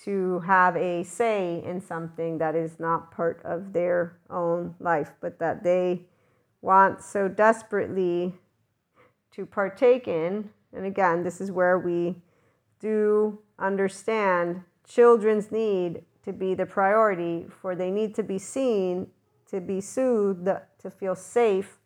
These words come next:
to be reassured that they're loved again and again and again and again and again. And yes, you, you hear that. So luckily for us,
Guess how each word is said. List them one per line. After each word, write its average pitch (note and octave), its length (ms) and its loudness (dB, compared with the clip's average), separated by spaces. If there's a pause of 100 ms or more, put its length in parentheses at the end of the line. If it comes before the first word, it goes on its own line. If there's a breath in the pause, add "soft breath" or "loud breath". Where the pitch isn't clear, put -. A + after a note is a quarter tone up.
(540)
to G3 320 -4
be G#3 220 -4
reassured G3+ 960 4
that G3 260 -2
they're F#3+ 260 2
loved F#3+ 600 6 (220)
again A3 720 0
and G3+ 180 -4
again F3+ 720 0
and F#3 160 -6
again E3+ 680 -4
and G#3+ 160 -4
again G3+ 640 0 (100)
and G#3 140 -4
again. F3+ 680 0
And F3 380 -4 (240)
yes, E3+ 520 -8
you, F3+ 300 -6
you F#3+ 160 -6
hear F3+ 340 -8
that. E3 340 -4
So - 180 -8 (1500)
luckily B3 500 2
for B3 240 6
us, G#3 460 4